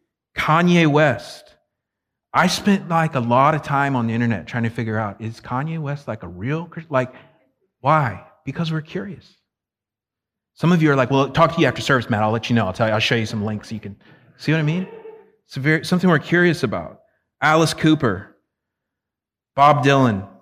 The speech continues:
Bubba Watson, Jane Fonda, George Foreman, Jeff Gordon, M C Hammer,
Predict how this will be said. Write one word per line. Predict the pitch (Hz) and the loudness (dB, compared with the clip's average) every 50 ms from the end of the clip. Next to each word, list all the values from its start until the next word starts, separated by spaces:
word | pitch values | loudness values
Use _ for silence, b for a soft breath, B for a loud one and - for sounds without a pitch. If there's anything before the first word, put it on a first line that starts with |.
| _ _ _ _ _ _ _ _ _ _ _ _ - | _ _ _ _ _ _ _ _ _ _ _ _ -4
Bubba | 127 127 143 147 | 0 2 2 2
Watson, | 127 131 127 127 131 123 - - 117 107 101 | 2 4 4 4 2 2 -2 -4 -4 -2 0
Jane | 98 123 131 139 143 | 2 2 2 4 2
Fonda, | 131 - - 127 127 131 131 131 117 101 92 98 - _ _ | 2 0 0 2 2 2 2 2 0 -2 -6 -10 -16 _ _
George | - 127 131 135 131 - | -2 0 2 2 2 0
Foreman, | - - 135 131 127 123 120 104 95 101 - _ _ _ _ | -4 -2 2 2 2 2 2 0 -4 -6 -12 _ _ _ _
Jeff | - 127 131 - | -2 -2 -2 -2
Gordon, | - 131 127 135 143 127 107 95 95 - _ _ _ _ _ _ _ _ _ _ _ _ _ _ _ _ _ _ _ _ _ _ _ _ _ _ - | 0 0 2 2 2 0 -2 -6 -10 -12 _ _ _ _ _ _ _ _ _ _ _ _ _ _ _ _ _ _ _ _ _ _ _ _ _ _ -12
M | 123 117 | -12 -10
C | - - 113 | -8 -8 -8
Hammer, | 110 117 110 113 110 104 98 | -6 -6 -6 -6 -8 -10 -12